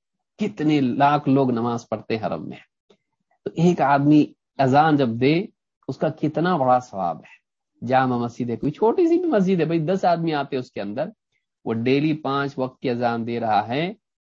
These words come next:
اور دس آدمی آ رہے ہیں تو ڈیلی وہ پانچ، دیکھیے دس آدمی کو پچاس نماز دے اور اپنی پانچ الگ،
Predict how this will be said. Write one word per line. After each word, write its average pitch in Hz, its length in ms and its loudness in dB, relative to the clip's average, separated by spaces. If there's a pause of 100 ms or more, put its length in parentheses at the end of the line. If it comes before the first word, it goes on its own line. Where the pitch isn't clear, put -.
اور 117 180 0
دس 139 320 -2
آدمی 127 300 0
آ 117 160 0
رہے 143 120 -4
ہیں 160 80 -10
تو 139 100 -8
ڈیلی 123 420 -4
وہ 147 140 -2 (200)
پانچ، 151 400 -2 (960)
دیکھیے 127 400 -4
دس 127 340 -4
آدمی 131 300 0
کو 143 60 -10
پچاس 147 480 2
نماز 131 300 -4
دے 120 80 -6
اور 143 140 -2
اپنی 147 260 -4
پانچ 143 260 -2
الگ، 123 100 -2